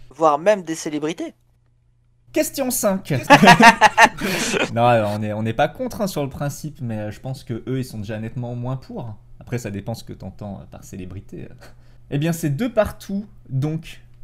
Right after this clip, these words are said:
Speaker 2: on va peut-être dé-, enfin, on va sûrement départager ça avec la dernière question. Combien de personnes meurent de la main de John Wick dans le premier opus de la saga ? Je ne demande pas le body count, je demande ceux qui meurent de la main de John Wick. Vous
Speaker 1: Ah,
Speaker 2: êtes
Speaker 1: donc combien de meurtres à main nue ?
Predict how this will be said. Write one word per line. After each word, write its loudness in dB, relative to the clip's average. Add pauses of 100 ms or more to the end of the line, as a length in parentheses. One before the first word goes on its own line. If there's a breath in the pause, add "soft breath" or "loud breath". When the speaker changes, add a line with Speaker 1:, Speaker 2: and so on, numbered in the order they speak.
(120)
Speaker 2:
on -4
va 0
peut-être -8
dé-, -12
enfin, -8
on -8
va -8
sûrement -10
départager -6
ça -8
avec -6
la -10
dernière -12
question. -12 (1080 soft breath)
Combien -4
de 0
personnes -6
meurent -2
de -4
la -2
main -6
de -6
John -4
Wick -8
dans -4
le -2
premier -8
opus -8
de -4
la -4
saga ? -8 (760)
Je -6
ne -4
demande -4
pas -4
le -4
body -6
count, -8 (180)
je -10
demande -10
ceux -14
qui -14
meurent -8
de -10
la -10
main -10
de -10
John -10
Wick. -16 (220)
Vous -8
Speaker 1:
Ah, 6
Speaker 2:
êtes -2
Speaker 1:
donc -2
combien 2
de 0
meurtres 0
à 4
main -2
nue ? -10